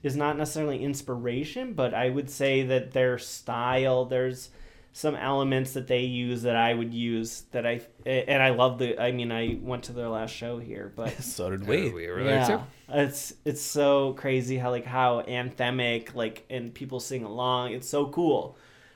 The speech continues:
Speaker 1: Um, but I found them more recently, uh, than in the past. Uh, but I would say that if you're a fan of that, that you probably enjoy band
Speaker 2: You
Speaker 1: and rad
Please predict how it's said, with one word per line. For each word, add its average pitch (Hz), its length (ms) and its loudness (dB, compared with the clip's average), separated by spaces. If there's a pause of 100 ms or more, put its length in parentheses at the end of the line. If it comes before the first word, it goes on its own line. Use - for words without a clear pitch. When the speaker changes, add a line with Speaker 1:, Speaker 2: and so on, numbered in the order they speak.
(140)
Speaker 1:
Um, 127 540 0 (420)
but 160 120 8
I 170 120 12
found 151 280 8
them 127 540 2
more 143 240 4
recently, 131 840 0 (180)
uh, 123 220 -4
than 117 340 -6
in 131 160 -6
the 113 80 -8
past. 127 600 -8
Uh, 131 140 -2
but 131 240 -2
I 127 120 4
would 131 200 0
say 127 280 2
that 120 180 0
if 113 140 -6
you're 131 180 0
a 117 40 -4
fan 135 520 -8
of 123 220 -6
that, - 480 -12 (480)
that 120 120 -4
you 123 120 -4
probably 113 720 -6
enjoy 113 400 -8
band 113 340 -6
Speaker 2:
You 175 80 4
Speaker 1:
and 131 120 4
rad - 0 -